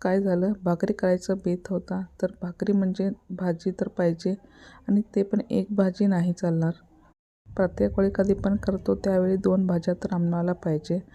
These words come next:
तर, तर लहान लहान छोटंसं वांगी भेटलेलं आहे मार्केटमध्ये, तर घेऊन आले. तर त्याचे आता लहान वांगी बघितलं की भरून करायला छान वाटतं, पण ते भरून नाही करायचं, फक्त रसाभाजी करणार होतो.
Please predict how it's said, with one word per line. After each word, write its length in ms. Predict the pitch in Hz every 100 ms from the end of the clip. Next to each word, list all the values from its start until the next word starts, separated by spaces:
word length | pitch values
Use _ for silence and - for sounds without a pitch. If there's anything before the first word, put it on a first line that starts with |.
| - - - -
तर, 160 | 185 - _ _ _ -
तर 100 | 208
लहान 320 | 190 196 202
लहान 220 | 202 202 208
छोटंसं 520 | 196 185 196 196 202 240 - - _ -
वांगी 300 | 196 180 196
भेटलेलं 500 | 196 180 - 170 175
आहे 100 | 220
मार्केटमध्ये, 680 | 180 165 175 170 170 175 220 - _ _ _
तर 120 | 190
घेऊन 320 | 180 190 190
आले. 240 | 190 170 185 196 -
तर 100 | 185 -
त्याचे 300 | 175 165 196
आता 340 | 185 - 190 202 - _ _ -
लहान 400 | 185 190 214 208
वांगी 260 | 196 190 202
बघितलं 520 | 196 185 196 202 196 202
की 80 | 220 185
भरून 220 | 180 185
करायला 420 | - 180 175 196 311 _ - -
छान 260 | - 190 170
वाटतं, 320 | 156 - - - _
पण 180 | 180 180 - -
ते 60 | 196 180
भरून 280 | 170 208
नाही 180 | 202 185
करायचं, 420 | 196 185 175 180 190
फक्त 240 | - - -
रसाभाजी 540 | 180 165 190 190 180
करणार 360 | 185 180 175 170
होतो. 280 | 165 -